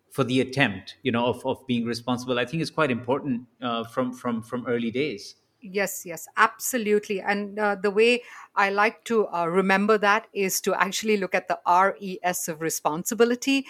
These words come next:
Speaker 1: Yeah.
Speaker 2: You know, uh, the R is we need to constantly role model it. You can't expect your child to be responsible when
Speaker 1: Yeah.
Speaker 2: you are not being responsible and accountable. So whether
Speaker 1: Absolutely,
Speaker 2: it's
Speaker 1: yeah.
Speaker 2: something as simple as,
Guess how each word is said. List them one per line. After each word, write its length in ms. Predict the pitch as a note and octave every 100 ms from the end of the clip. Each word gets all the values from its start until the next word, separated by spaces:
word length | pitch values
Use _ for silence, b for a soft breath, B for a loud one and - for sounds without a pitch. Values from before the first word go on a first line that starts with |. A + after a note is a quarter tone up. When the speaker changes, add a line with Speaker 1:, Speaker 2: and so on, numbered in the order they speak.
| B B
Speaker 1:
Yeah. 120 | A#3
Speaker 2:
You 60 | G#3
know, 340 | G3 G3 G3+ -
uh, 240 | F3+ F3 D#3
the 160 | F#3 F#3+
R 240 | F#3 F#3
is 240 | E3+ - G3
we 200 | G3 F#3+
need 420 | F3+ F3+ A3 A3
to 80 | G#3+ _
constantly 960 | - A3+ C#4 D4 - D4+ - D4+ C#4+ C4 b b -
role 400 | F3+ G3 F#3+ F#3+
model 380 | E3+ D#3 C#3+ D3
it. 180 | - - b -
You 80 | B3+
can't 420 | - C4+ E4 E4
expect 480 | D#4 - A3+ - -
your 100 | D3+
child 440 | - F3 G3+ A3
to 80 | F#3+
be 180 | G3 G3
responsible 1000 | F3+ - - D#3 G3 - G#3+ E3 C3 _ b b
when 160 | G#3+ A3
Speaker 1:
Yeah. 160 | -
Speaker 2:
you 340 | F3+ A#3 A3 E3
are 100 | F3+
not 400 | F#3 E3+ F3+ - -
being 320 | F3+ F#3 F3+
responsible 760 | D#3+ - - D#3 E3 F3 F3+ D#3+
and 140 | D3+
accountable. 640 | - D#3 D3+ - D#3 - B B
So 160 | - G3
whether 280 | F#3+ A3 C4+
Speaker 1:
Absolutely, 160 | G#3+
Speaker 2:
it's 80 | A3
Speaker 1:
yeah. 40 |
Speaker 2:
something 420 | G#3+ F#3 A3 A#3 F#3
as 160 | F3+
simple 560 | - G3+ G3 - A3+ A3+ -
as, 360 | E3+ D#3+ -